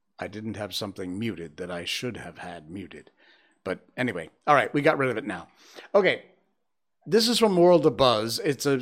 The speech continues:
an, an article about the video, which is going incredibly viral, and because it deserves to. It is so funny.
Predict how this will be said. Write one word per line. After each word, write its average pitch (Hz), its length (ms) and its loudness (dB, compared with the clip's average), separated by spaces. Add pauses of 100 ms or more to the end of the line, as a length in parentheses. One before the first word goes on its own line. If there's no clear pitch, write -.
(140)
an, 151 140 0
an 147 180 0
article 165 420 2
about 151 760 0
the 117 140 -8
video, 104 480 -2
which 107 260 -6
is 101 120 -8
going 123 340 -2
incredibly 117 600 -4
viral, 90 500 -6
and 113 280 -6
because 123 420 -4
it 131 200 -6
deserves 113 520 -4
to. 98 140 -6
It 113 140 -8
is 113 140 -6
so 139 260 2
funny. 90 400 -6